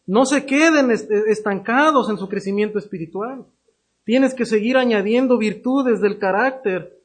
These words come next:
a tu vida cristiana, a nuestra vida cristiana. Entonces, hermano, eso, e-, eso debe caracterizar nuestras oraciones. Una súplica por la dirección divina, ¿verdad? Encomendados en todo lo que hacemos,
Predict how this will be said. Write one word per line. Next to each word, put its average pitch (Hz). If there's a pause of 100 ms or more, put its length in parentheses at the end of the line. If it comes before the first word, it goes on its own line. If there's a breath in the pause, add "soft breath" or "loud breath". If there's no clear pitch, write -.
(400)
a -
tu 180
vida 185
cristiana, 180
a -
nuestra 165
vida 180
cristiana. 175 (1400)
Entonces, 190
hermano, 196 (800)
eso, 220
e-, 208
eso 226
debe 254
caracterizar 220
nuestras 240
oraciones. 196 (320 soft breath)
Una 233
súplica 240
por 208
la 196
dirección 190
divina, 214
¿verdad? 202
Encomendados 196
en 196
todo 214
lo 208
que 190
hacemos, 214